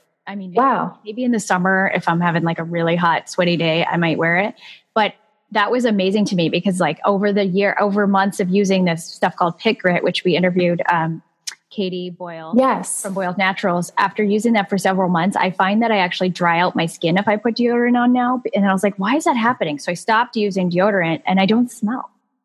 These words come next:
Speaker 2: That's awesome.
Speaker 1: And I've heard that you can basically go a few weeks and not use deodorant and you'll stop smelling. I've heard people tell me that.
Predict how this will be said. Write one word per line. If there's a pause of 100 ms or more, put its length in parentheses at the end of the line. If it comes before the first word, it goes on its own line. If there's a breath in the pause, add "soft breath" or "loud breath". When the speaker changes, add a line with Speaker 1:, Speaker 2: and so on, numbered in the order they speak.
(100)
Speaker 2:
That's
awesome.
Speaker 1:
And
I've
heard
that
you
can
basically
go
a
few
weeks
and
not
use
deodorant
and
you'll
stop
smelling.
I've
heard
people
tell
me
that.